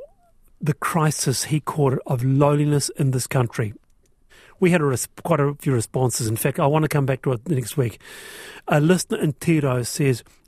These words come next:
"I am seventy-seven years old and I'm, capital letters, totally alone. No family,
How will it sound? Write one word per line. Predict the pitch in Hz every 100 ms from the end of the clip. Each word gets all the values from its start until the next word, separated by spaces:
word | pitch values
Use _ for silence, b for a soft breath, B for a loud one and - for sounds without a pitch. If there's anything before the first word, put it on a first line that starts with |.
| _
"I | 180 180 190 -
am | 147
seventy-seven | 127 208 196 196 - 185 160
years | 151 135
old | 139 135 135 - b b -
and | 147
I'm, | 143 131 120 - _ -
capital | 180 151 151
letters, | 135 139 120 b b _ -
totally | - 190 185 151
alone. | 127 104 98 90 _ - B B B B
No | 143 160 165
family, | - 170 160 160 165 175